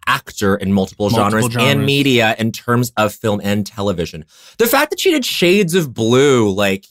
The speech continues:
Speaker 2: Yeah.
Speaker 1: not even ten years ago, is that she did, like, a procedural show in her career sort of lifespan is
Speaker 2: Mm-hmm.
Speaker 1: wild to me. And I, and, like, you must respect.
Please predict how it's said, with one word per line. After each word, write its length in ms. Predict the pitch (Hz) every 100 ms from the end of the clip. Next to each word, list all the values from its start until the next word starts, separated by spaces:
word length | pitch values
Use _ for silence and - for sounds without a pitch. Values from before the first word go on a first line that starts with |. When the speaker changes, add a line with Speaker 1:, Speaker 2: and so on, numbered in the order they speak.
| _ _ -
Speaker 2:
Yeah. 340 | 127 117 92 -
Speaker 1:
not 180 | 165 208
even 180 | 214
ten 340 | 196 - 175 165
years 280 | 127 139 127
ago, 540 | 107 101 92 87 87
is 500 | - 156 170 170 - -
that 140 | 165
she 120 | -
did, 220 | 160 185 185
like, 260 | 175 170 -
a 80 | 131
procedural 1300 | - 143 - - 135 151 147 151 147 147 143 139 139
show 720 | - - 127 107 85 76 82 _ _ _ _ _ _ _ -
in 100 | 127
her 160 | 143
career 520 | - - 135 120 123 120
sort 220 | 123 117
of 220 | 107 110 -
lifespan 1080 | 98 104 107 113 - - - 92 71 69 78 -
is 300 | 101 101 120
Speaker 2:
Mm-hmm. 200 | 110 101 - _ _
Speaker 1:
wild 580 | 101 101 120 139 143 123
to 140 | - 101
me. 160 | 92
And 100 | 101
I, 200 | 113 120 - -
and, 100 | 139
like, 140 | 131
you 220 | 120 143 127
must 500 | 101 117 170 - 113
respect. 800 | 123 - - 131 - _ -